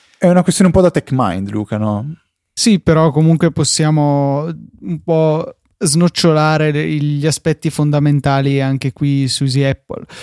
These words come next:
Speaker 2: Cioè, una delle cose da tenere ben presenti è che, ehm, questo, appunto, questo virus risultava firmato,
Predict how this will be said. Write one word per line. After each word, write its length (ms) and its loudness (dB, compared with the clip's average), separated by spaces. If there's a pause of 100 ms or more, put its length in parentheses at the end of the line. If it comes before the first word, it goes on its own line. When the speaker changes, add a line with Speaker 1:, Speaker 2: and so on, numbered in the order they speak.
(180)
Speaker 2:
Cioè, 340 0 (140)
una 320 4
delle 400 0
cose 240 0
da 80 0
tenere 340 -2
ben 220 0
presenti 760 -2
è 260 -2
che, 340 -4 (320)
ehm, 460 -4 (1120)
questo, 580 0
appunto, 600 -4 (640)
questo 280 0
virus 500 2 (340)
risultava 520 2
firmato, 800 -2